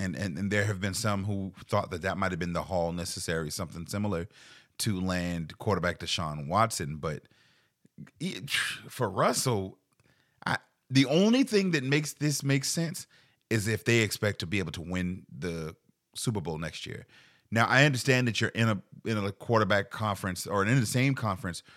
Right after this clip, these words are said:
with quarterback Patrick Mahomes, but that, the two firsts and two seconds seem like a lot. Um, of course, the fourth and fifth swap, not a big deal to me. But then,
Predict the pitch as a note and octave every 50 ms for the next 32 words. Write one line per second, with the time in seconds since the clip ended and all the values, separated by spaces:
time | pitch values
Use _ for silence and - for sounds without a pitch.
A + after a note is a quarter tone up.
0 | - _ _ - F2 - - - A2 G#2 F#2+ F2 F#2+ F#2 F2 - - _ _ _
1 | _ - G#2 G#2 G2 - - - - - - - F#2 F#2+ G2 F#2 D#2+ - - -
2 | - _ - E2+ C#2+ - - _ _ _ _ _ _ _ _ _ _ - - F#2
3 | F#2 G#2 G2+ - A2+ A2+ C3 D3 F3 G3 F#3+ D#3+ B2+ E2+ D2 D2 D#2 F2 B2+ D#3+
4 | G3 C#4 A#3+ C3+ G2+ - - - - - - - _ _ _ _ _ - - _
5 | _ _ _ _ - - G#2+ - - G#3+ C4 - - F3+ F#3 F3+ F3 D3 - -
6 | - - - - A#2 C3 C3+ C#3 C3 A2+ - A#2+ A#2 A2 - - A2 G2+ - G2+
7 | F2 - - - G#2 G2 F#2+ F#2 E2 D#2+ E2+ F#2+ F#2 - E2+ F2 E2 E2 D#2+ -
8 | _ _ _ _ _ _ _ - - E2+ E2+ E2 D#2+ - - - G2+ - - C#3
9 | C#3 C3+ - C#3 B2 - - C3+ B2+ B2 B2 A#2+ G#2+ - - A2+ G2+ - - -
10 | A2+ A2+ G#2+ G2+ - - G2 F#2+ F#2 F2+ D#2+ F#2 F#2 D#2+ D#2 F2+ F#2 F#2 F2+ -
11 | - F2+ E2+ E2+ F2 E2 - _ - - _ _ - A2 F2+ B2+ C3+ D3 C#3+ B2+